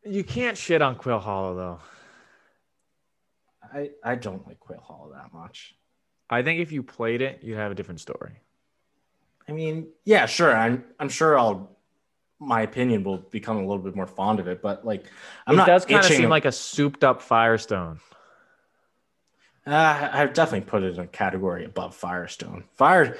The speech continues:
Speaker 2: Firestone's, like, the ultimate slander.
Speaker 1: Firestone's a joke, yeah.
Speaker 2: Firestone is awful. Like, like, my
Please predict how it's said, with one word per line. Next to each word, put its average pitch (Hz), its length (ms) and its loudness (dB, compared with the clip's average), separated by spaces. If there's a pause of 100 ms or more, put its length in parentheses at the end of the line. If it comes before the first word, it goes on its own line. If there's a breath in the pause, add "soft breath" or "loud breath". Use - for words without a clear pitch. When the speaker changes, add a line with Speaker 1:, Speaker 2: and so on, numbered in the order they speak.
(240 loud breath)
Speaker 2:
Firestone's, 165 640 6
like, 117 140 4
the 120 120 0
ultimate 104 440 2
slander. 90 640 -6 (360)
Speaker 1:
Firestone's 160 720 2
a 123 60 2
joke, 92 440 0
yeah. 85 300 -2 (140)
Speaker 2:
Firestone 156 680 6
is 101 220 -2 (840)
awful. 170 580 4 (280 loud breath)
Like, 175 420 0 (1500 loud breath)
like, 180 180 4
my 214 380 8